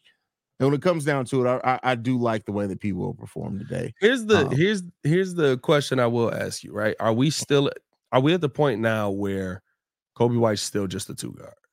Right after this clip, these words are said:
Speaker 2: but he, we're letting him handle the ball? Because, I mean, he's not really, he feels like how Zach LaVine sets guys up. He can score the ball at will. Yes, he can pass.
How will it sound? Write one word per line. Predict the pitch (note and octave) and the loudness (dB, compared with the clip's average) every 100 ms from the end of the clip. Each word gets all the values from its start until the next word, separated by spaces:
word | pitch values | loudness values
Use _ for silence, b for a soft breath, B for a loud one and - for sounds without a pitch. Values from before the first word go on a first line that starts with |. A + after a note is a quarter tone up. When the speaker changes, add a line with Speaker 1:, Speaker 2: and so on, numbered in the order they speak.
| _ _ _ _ _ _ _ _ _ - | _ _ _ _ _ _ _ _ _ 0
Speaker 2:
but | G#2+ | 2
he, | |
we're | B2 A2+ | 4 4
letting | A2+ G#2+ F#2+ | 2 0 -2
him | G#2 | -2
handle | G2 F2 | -2 -4
the | D#2 | -10
ball? | D2 - - _ _ _ _ _ _ _ _ _ | -12 -14 -16 _ _ _ _ _ _ _ _ _
Because, | D3 C#3+ G3 D3+ | 4 8 6 6
I | E3 | 4
mean, | D#3+ D3+ | 6 4
he's | F3 D#3 | 2 4
not | E3+ F3+ | 4 4
really, | C3 C3+ D#3 D#3 C#3 B2+ A#2 G2+ - _ _ _ _ _ _ | 2 2 4 4 4 2 2 -2 -8 _ _ _ _ _ _
he | - C4+ E4 | 2 4 2
feels | - A3 A3 G#3+ G#3 D3+ | -2 0 4 4 2 -2
like | D3 D3 D3 C3+ C3 - _ A2+ A#2 | -2 2 2 2 0 -4 _ -14 -10
how | - - D3+ D#3 D#3 | -10 0 2 4 0
Zach | A2+ C#3 C#3 C#3 | -2 -2 0 -2
LaVine | B2 B2+ A#2+ | -2 -2 -2
sets | G#2+ A2+ G2 - | -4 -8 -10 -10
guys | F2+ D#2 E2 | -10 -10 -14
up. | - _ _ _ _ _ _ _ _ _ _ _ _ _ - | -16 _ _ _ _ _ _ _ _ _ _ _ _ _ 2
He | G3 | 4
can | C#3 | 4
score | B2 G#3 A3+ | 0 4 4
the | A3 | 6
ball | F3+ F3+ F3 | 4 4 4
at | D#3 D#3+ | 2 2
will. | C#3+ D3+ D3 C#3 | 2 2 4 0
Yes, | B2 D#3+ E3+ | 2 2 2
he | - D3 | -2 -2
can | - - F#3 G#3 G#3 F3+ | -4 0 2 4 2 0
pass. | - B2+ G#2+ F#2 D#2+ A2+ - | 0 -2 -2 -6 -10 -14 -16